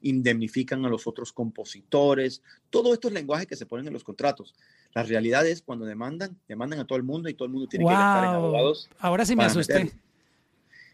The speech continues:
Speaker 1: Exacto.
Speaker 2: Ya, ya mucha gente no va a querer estar en el split, eh, después de escuchar esto.
Speaker 1: <laughs>
Speaker 2: Eso es como tener un vehículo y prestárselo a otra persona. Que
Speaker 1: Es
Speaker 2: much-, en
Speaker 1: igual.
Speaker 2: muchos países,
Speaker 1: Bueno,
Speaker 2: y re-,
Speaker 1: similar.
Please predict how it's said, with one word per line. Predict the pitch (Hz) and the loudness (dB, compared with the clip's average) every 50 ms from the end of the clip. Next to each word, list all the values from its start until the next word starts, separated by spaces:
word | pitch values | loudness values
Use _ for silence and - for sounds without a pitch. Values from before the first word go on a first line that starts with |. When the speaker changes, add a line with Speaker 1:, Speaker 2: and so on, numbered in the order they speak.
| _ _ _ | _ _ _
Speaker 1:
Exacto. | - - - 101 95 95 98 104 - - | -18 -12 -8 -8 -8 -6 -8 -10 -8 0
Speaker 2:
Ya, | 170 185 196 202 | 0 2 2 4
ya | 180 196 202 | 6 6 8
mucha | 214 226 - 233 226 | 8 6 6 6 4
gente | 233 185 240 220 | 4 6 4 6
no | 220 | 6
va | 220 214 | 6 6
a | - | 4
querer | - 220 208 214 202 | 4 4 4 4 4
estar | 208 185 - 208 208 | 2 2 2 2 4
en | 208 208 | 4 4
el | 208 190 175 | 4 4 2
split, | 165 - - 180 202 208 196 - _ _ _ _ | 0 2 2 2 2 2 0 -4 _ _ _ _
eh, | - 196 175 | -2 -2 0
después | 151 170 156 - - 175 165 | 0 0 0 2 2 2 2
de | 185 | 2
escuchar | 180 - - 185 - 180 165 156 | 0 0 0 2 4 6 6 6
esto. | 160 151 - - 175 - - | 4 4 2 0 -2 0 0
Speaker 1:
<laughs> | - - 320 302 - - - 294 - - - 269 240 277 - | 2 2 2 0 -2 -4 -4 -6 -6 -4 -2 -2 -2 0 0
Speaker 2:
Eso | 226 214 190 254 | 0 2 2 0
es | - | 2
como | - 302 330 320 - | 2 2 2 2 2
tener | - 240 208 196 202 247 302 302 | 2 2 2 4 4 4 4 4
un | 285 240 233 233 196 | 4 4 4 4 4
vehículo | 220 240 247 262 294 277 - 240 220 | 4 4 4 4 2 2 2 4 4
y | 202 170 | 4 2
prestárselo | - 175 156 - - 180 165 147 - 233 240 233 | 4 2 0 2 2 0 2 2 2 0 2 2
a | |
otra | 220 220 220 233 214 | 2 0 0 -2 -2
persona. | - 208 165 139 - 202 196 185 165 151 135 - _ _ _ _ _ _ _ _ - _ _ _ | 0 0 0 2 2 2 2 4 2 0 -2 -4 _ _ _ _ _ _ _ _ -20 _ _ _
Que | - 190 | 2 4
Speaker 1:
Es | 185 | 4
Speaker 2:
much-, | 185 190 165 | 4 2 2
en | - | 2
Speaker 1:
igual. | 208 196 202 | 4 4 6
Speaker 2:
muchos | 220 202 - 240 220 | 4 4 4 2 2
países, | - - 214 214 247 240 196 233 208 170 | 4 4 6 6 6 4 2 2 4 4
Speaker 1:
Bueno, | 165 147 131 | 2 2 2
Speaker 2:
y | - - | -2 0
re-, | 170 | 2
Speaker 1:
similar. | 170 190 226 208 - | 6 6 6 4 2